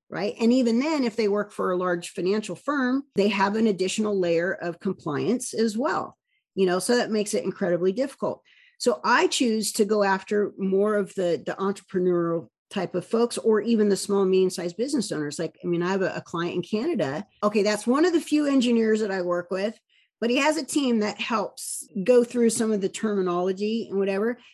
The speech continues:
He's incredibly skilled. He's a mechanical engineer, and he makes, uh, luxury home products for, to prevent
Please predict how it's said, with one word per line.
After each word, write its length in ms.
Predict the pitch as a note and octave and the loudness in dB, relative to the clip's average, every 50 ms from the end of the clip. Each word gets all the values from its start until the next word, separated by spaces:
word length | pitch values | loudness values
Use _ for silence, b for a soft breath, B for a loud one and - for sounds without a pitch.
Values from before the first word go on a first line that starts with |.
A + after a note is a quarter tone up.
| B B | B B
He's 160 | A#3 A#3+ A#3 | 0 2 2
incredibly 500 | A#3 A#3 - - C4 D4 E4 C#4 A3+ G3+ | 2 0 0 0 -2 -2 0 0 -2 -2
skilled. 240 | - - A3 G#3+ G#3 | -2 0 0 2 2
He's 120 | G#3 G#3 | 2 2
a 40 | G#3 | 2
mechanical 600 | G3+ G#3 G3 - - D4 D#4+ E4+ D#4+ - G#3+ - | 2 2 0 -2 -4 -4 -2 -2 -2 -4 -4 0
engineer, 520 | F3 F#3 E3+ F3 F3 F3 F3+ F#3 F#3 - - | 0 0 2 2 2 2 2 2 0 -2 -2
and 120 | G3 G3 | -2 -2
he 180 | F#3+ B3 C4+ C#4+ | -2 -2 -4 -2
makes, 500 | C#4 B3+ A3+ G#3+ G3 - - - - - b b b b b b b | -2 -2 -4 -4 -6 -6 -10 -12 -14 -14 b b b b b b b
uh, 180 | G3+ G3 F3+ F3+ | -2 0 0 2
luxury 460 | F3+ F#3+ A3 A#3+ A#3+ - - A#3+ G#3+ | 2 2 0 0 -2 -2 -2 0 0
home 320 | A3 G3 A3+ C4+ D4+ D4+ | 0 0 0 0 0 0
products 840 | D#4 - - F#3 E3 D#3+ E3 E3+ E3+ - - - - - - - - - - - | 0 0 -2 -2 -2 0 -2 -2 -4 -8 -10 -12 -12 -12 -12 -14 -16 -18 -8 -2
for, 380 | G3+ F#3+ F#3 F#3 F3+ F3 F3 | 0 0 2 2 2 2 0
to 160 | F3 - G#3 | 0 -4 -6
prevent 500 | - - G3+ F#3 F3 F#3 F#3 F3+ E3+ - | -4 -2 -2 0 0 0 0 0 -2 -4